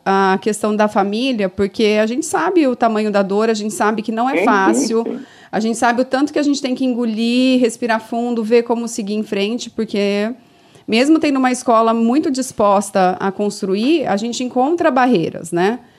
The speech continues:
Speaker 2: Sim.
Speaker 1: E não é todo mundo que tem condição financeira e emocional pra, pra lidar com isso tudo, né?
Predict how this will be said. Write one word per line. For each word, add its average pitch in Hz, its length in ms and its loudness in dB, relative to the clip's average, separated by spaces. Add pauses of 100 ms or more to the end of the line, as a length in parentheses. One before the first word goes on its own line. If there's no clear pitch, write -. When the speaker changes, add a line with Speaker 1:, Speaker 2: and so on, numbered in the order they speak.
(360)
Speaker 2:
Sim. 220 400 0
Speaker 1:
E 214 280 2
não 240 180 2
é 247 80 2
todo 277 220 2
mundo 269 280 2
que 254 140 -6
tem 240 800 0
condição 226 720 0
financeira 233 640 2
e 226 60 2
emocional 220 720 0
pra, 208 800 0 (120)
pra 208 160 4
lidar 214 460 2
com 254 140 -4
isso 233 180 -6
tudo, 170 380 -4
né? 185 280 0